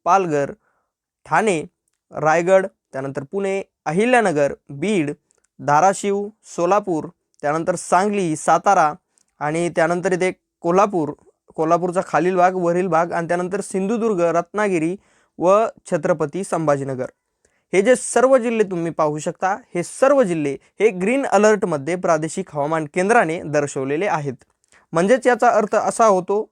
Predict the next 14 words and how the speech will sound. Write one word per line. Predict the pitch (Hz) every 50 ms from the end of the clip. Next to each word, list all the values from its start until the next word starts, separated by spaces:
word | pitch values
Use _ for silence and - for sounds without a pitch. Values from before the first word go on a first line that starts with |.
| _ -
no | 147 147 160 180 196
warning, | 196 196 190 190 180 185 180 185 208 214 - -
no | 143 147 165 180 185
ॲक्शनचा | 175 151 147 - - 156 160 156 - 170 175 - -
इशारा | 156 - - 214 226 190 143 135 135
या | 143 151 156
सर्व | - - - 220 240 247
जिल्ह्यांना | 226 175 165 151 147 147 147 147 165 190
देण्यात | 180 160 147 147 147 143 147
आलेला | 135 127 131 131 143 147
आहे. | 143 139 135 127 - _ _ _ _ _ _ _ _ _ _ _ _ _
परंतु | 220 247 277 285 226 240 214 214 240 - _
या | 170 180 226 233
जिल्ह्यावरती | 247 214 240 226 233 247 240 240 233 208 - 190 175